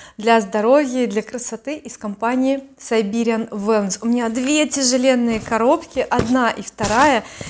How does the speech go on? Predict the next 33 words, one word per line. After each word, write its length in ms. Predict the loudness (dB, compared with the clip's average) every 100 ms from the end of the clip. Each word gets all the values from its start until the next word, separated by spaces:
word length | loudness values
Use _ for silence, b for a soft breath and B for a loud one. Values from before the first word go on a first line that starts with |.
| B -4
и 340 | 0 2 0
здесь 360 | -2 -2 -2 -4 _ _ _
огромное 400 | -4 2 4 2
количество 400 | 0 -6 -8 -6
новинок, 420 | -4 -2 0 -2 -2
то, 120 | -8 -8
что 180 | -6
я 140 | -4 -4
заказала 640 | -6 -12 -8 -4 -2 -4 B B B -20
в 120 | -8
подарок 840 | 0 0 0 -2 0 2 2 0
уже. 240 | -2 -2
То 100 | -4
есть 180 | -8 -2
я 120 | -2
заранее 400 | 0 0 -2 -2
готовлюсь 560 | -4 -8 -6 -6 -6 -8
к 100 | -6
Новому 400 | -2 -2 -2 -4
году, 300 | -2 -2 -4
потому 220 | -6 -8
что 100 | -4
я 100 | -6
понимаю, 540 | -4 -2 -2 -2 -2 -4
что 240 | -8 -10 B B B B B -10
когда 240 | -2 0
придет 340 | 0 -2 -4 -2
праздник, 540 | 0 0 0 -6 -8 b b b -4
нужно 340 | -2 0 0
быть 300 | 0 -2 -4 -14 _ _ -6
готовым 680 | -4 -2 0 0 0 -4 -6
здесь 320 | -6 -2 2
сейчас, 680 | 0 -2 -4 -2 -2 -4 -10